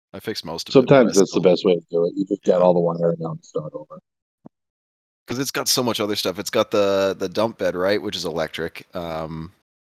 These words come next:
Speaker 1: and the wires that run to that are kinda scary, um, 'cause of just where they're running. Uh, it has a, or I took the plow mount and all that crap off 'cause it was just, uh, I hated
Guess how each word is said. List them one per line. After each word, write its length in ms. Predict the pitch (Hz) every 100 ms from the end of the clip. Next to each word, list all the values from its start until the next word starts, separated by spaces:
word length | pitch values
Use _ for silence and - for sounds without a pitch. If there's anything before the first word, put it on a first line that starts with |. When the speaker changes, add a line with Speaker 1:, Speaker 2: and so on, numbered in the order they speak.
| _ _ _
Speaker 1:
and 140 | 95 90
the 80 | 87
wires 380 | 87 101 101 90
that 120 | 85
run 140 | 80
to 80 | 82
that 200 | 82 87
are 80 | 82
kinda 420 | - - 87 95
scary, 640 | 92 - 82 76 78 78 - _ _ _ _
um, 580 | 87 82 80 76 76 80 _ _ _ _ _ _ _ _ _
'cause 240 | - 78 78
of 100 | 71
just 240 | 80 -
where 240 | 80 80 82
they're 180 | 80
running. 400 | 78 82 78 78 80 _ -
Uh, 240 | 76 71
it 60 | 80
has 320 | 98 95 90
a, 680 | 85 90 90 87 90 92 95 _ _ _ _ -
or 80 | 101
I 20 |
took 220 | - 131
the 60 | -
plow 280 | - 104
mount 300 | 101 95 92 - _ _
and 120 | 101 92
all 140 | 92
that 160 | 87 -
crap 260 | 85 80 -
off 440 | 90 90 85 - -
'cause 180 | - 87
it 40 |
was 160 | 78 80
just, 240 | 82 - - _ _ _ _ _ _ -
uh, 240 | - - -
I 40 |
hated 220 | - 135